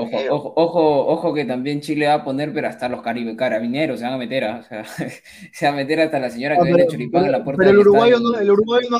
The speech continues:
Speaker 3: arruga, el uruguayo no arruga. Mira, a
Speaker 1: Ah.
Speaker 3: Argentina lo llevaron a Calama, le cortaron el agua y todo, y Argentina le ganó bien, muy bien. Así que eso puede hacer Uruguay.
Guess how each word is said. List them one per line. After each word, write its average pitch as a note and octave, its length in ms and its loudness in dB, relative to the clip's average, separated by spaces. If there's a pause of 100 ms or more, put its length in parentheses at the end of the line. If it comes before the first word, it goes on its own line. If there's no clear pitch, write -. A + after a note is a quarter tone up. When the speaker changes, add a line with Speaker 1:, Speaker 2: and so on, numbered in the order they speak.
Speaker 3:
arruga, G#3 240 2
el F3 80 0
uruguayo G3+ 320 -2
no G3+ 100 0
arruga. E3+ 420 -2 (280)
Mira, G#3 260 6
a D#3 140 -2
Speaker 1:
Ah. - 20 2
Speaker 3:
Argentina A3 380 2
lo B3+ 100 4
llevaron A3+ 400 0
a G#3+ 80 0
Calama, A3 520 2
le F#3 120 2
cortaron F#3+ 360 -2
el G#3+ 80 0
agua A3 260 0
y G3+ 40 -8
todo, C4 200 2
y B3+ 80 -2
Argentina G#3 360 -2
le G#3 80 0
ganó G3 320 -2 (560)
bien, E3 360 0
muy F#3 160 -2
bien. D3 240 0
Así F#3 160 -8
que G3+ 80 0
eso G3 180 -2
puede F#3 160 0
hacer F#3 100 -2
Uruguay. E3 320 0